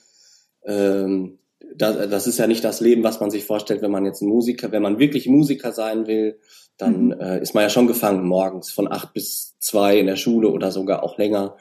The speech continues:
Speaker 2: Ja.
Speaker 1: Und macht halt auch einen anderen Unterricht als der Instrumentalpädagoge, der ja da mit seinen Schülern ganz frei alles nach den Wünschen des Schülers orientiert so gestalten kann. Hat man einen
Speaker 2: Mhm.
Speaker 1: Lehrplan und früh aufstehen ist für Musiker eigentlich auch ein Graus und so.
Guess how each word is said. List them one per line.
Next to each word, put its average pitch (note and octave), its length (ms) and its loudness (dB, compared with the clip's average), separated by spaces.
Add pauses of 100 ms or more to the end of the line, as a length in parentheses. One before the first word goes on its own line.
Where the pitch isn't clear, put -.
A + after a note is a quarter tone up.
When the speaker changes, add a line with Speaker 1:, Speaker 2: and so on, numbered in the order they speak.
(640)
Speaker 2:
Ja. G#3 180 -6
Speaker 1:
Und F2+ 340 -4
macht G2 240 0
halt A2+ 140 4
auch G#2+ 100 4
einen A#2+ 80 6
anderen B2+ 400 4
Unterricht A#2+ 480 2
als G2 180 -2
der G2+ 120 2
Instrumentalpädagoge, F2+ 1200 -2
der F2 180 -6
ja F2 120 -6
da F2 320 -8
mit F#2+ 160 -2
seinen F#2 180 0
Schülern G2+ 300 -2
ganz F#2+ 240 -4
frei A2+ 640 4
alles G#2+ 360 -4
nach G2+ 280 -2
den A2 200 4
Wünschen B2+ 280 4
des A2 100 -2
Schülers B2 360 4
orientiert G#2 640 0
so G2+ 240 -4
gestalten G2+ 440 -6
kann. F#2 260 -6 (320)
Hat A#2 160 0
man G#2 100 4
einen F#2 80 2
Speaker 2:
Mhm. F#2 60 2
Speaker 1:
Lehrplan F#2 580 -2
und F2+ 220 -12 (400)
früh D3+ 240 6
aufstehen A#2 380 2
ist G#2 120 -2
für A2 100 0
Musiker G#2 460 -2
eigentlich F#2+ 380 -2
auch A2 180 -4
ein G#2+ 80 -6
Graus G2 460 -4
und G2 100 -14
so. F#2 300 -8